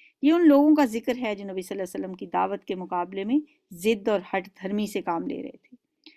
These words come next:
और जिन्होंने तय कर लिया था कि आपकी बात बहरहाल मानकर नहीं देनी।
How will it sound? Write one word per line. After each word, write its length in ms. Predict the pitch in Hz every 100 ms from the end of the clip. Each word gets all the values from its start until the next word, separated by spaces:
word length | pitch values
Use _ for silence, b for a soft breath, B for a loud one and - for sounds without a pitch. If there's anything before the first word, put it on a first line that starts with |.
| b 220
और 80 | 202
जिन्होंने 340 | 240 269 262
तय 220 | 262 285
कर 160 | 285 247
लिया 260 | 220 214 196
था 160 | 202
कि 120 | - 196
आपकी 260 | 190 - 185
बात 240 | 175 180 180
बहरहाल 600 | 175 185 180 185 190 190 - _ 185
मानकर 400 | 196 190 190 170
नहीं 180 | 302
देनी। 360 | - - -